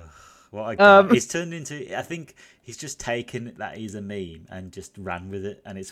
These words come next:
Speaker 1: works.
Speaker 2: Yes, yeah, hundred percent, hundred percent.
Speaker 1: Well, he's not,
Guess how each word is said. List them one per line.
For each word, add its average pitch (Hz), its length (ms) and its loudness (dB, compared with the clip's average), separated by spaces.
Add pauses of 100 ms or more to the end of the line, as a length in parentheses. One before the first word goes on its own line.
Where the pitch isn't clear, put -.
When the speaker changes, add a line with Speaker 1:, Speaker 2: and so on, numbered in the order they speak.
Speaker 1:
works. - 500 -14 (1400)
Speaker 2:
Yes, 196 340 4
yeah, 151 140 2
hundred 147 180 -2
percent, 127 220 -8 (100)
hundred 123 160 -10
percent. 98 240 -14
Speaker 1:
Well, 147 80 -6
he's 147 100 -8
not, 143 160 -10